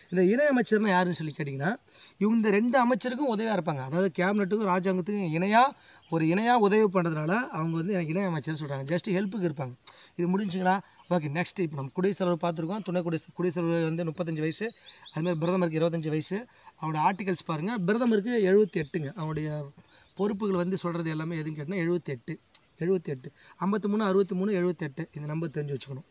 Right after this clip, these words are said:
சொல்றீங்களா? சரி, ஓகே. இப்ப இந்த சட்டமன்றம் அப்படின்னாவே இந்த குடியரசுத் தலைவர் தேர்தல் எப்படி சார் தேர்ந்தெடுக்கிறாங்க அப்படின்னு சொல்லி கேட்டீங்கன்னா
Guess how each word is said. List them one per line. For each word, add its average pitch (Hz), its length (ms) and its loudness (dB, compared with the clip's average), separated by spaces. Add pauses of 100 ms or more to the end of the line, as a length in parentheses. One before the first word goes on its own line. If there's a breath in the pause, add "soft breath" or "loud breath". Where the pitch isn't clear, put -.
சொல்றீங்களா? 160 360 -4 (360 loud breath)
சரி, 170 220 0
ஓகே. - 60 -10 (280 soft breath)
இப்ப 214 300 -4
இந்த 226 120 0
சட்டமன்றம் 226 640 0
அப்படின்னாவே 175 560 2 (1080 loud breath)
இந்த 202 200 0
குடியரசுத் 285 320 2
தலைவர் 220 280 0
தேர்தல் 233 300 -2
எப்படி 196 220 2
சார் 175 180 0
தேர்ந்தெடுக்கிறாங்க 160 500 0
அப்படின்னு 147 100 -2
சொல்லி 147 200 -6
கேட்டீங்கன்னா 160 260 -2